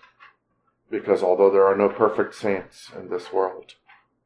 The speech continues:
there is a perfect God who is working by perfect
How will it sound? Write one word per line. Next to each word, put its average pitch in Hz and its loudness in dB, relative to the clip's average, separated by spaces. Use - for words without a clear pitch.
there 92 -4
is 92 -4
a 95 -2
perfect - -4
God 92 -2
who 92 -8
is 92 -12
working 95 -6
by 92 -2
perfect 92 -10